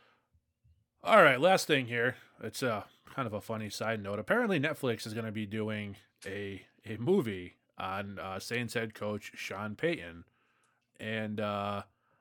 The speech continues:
I don't know why this kinda struck me as weird. The gentleman they have chosen to play him is Kevin James. Um, nothing, I mean, hey, I was a big King of Queens fan when it was on. I thought that was hilarious. I loved that show when it was on.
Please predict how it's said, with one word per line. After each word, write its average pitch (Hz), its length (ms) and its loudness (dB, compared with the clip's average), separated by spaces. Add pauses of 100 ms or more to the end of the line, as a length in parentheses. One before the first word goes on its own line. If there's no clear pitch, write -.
(300)
I 131 180 -4
don't 240 120 2
know 254 100 12
why 160 200 8
this 139 100 2
kinda 151 160 -2
struck 147 260 -2
me 123 140 -2
as 110 140 -2
weird. 113 220 0
The 95 80 -8
gentleman 156 420 0
they 127 160 0
have 110 180 -2
chosen 110 480 -2
to 101 160 -8
play 190 300 2
him 95 320 -6
is 95 440 -8
Kevin 143 320 -2
James. 101 540 -4 (1120)
Um, 87 580 -10
nothing, 196 220 0
I 202 140 -2
mean, 156 100 2
hey, 175 100 4
I 101 80 0
was 165 140 2
a 156 60 0
big 127 180 0
King 113 160 -4
of 98 60 -10
Queens 127 240 -6
fan 95 160 -8
when 90 80 -12
it 92 40 -8
was 92 120 -8
on. 90 80 -10
I - 20 -8
thought 127 160 0
that 101 60 -6
was 95 120 -8
hilarious. 101 440 -2
I 95 40 -8
loved 104 200 -4
that 92 120 -6
show 98 180 -8
when 92 100 -10
it 90 60 -12
was 90 160 -10
on. 90 260 -12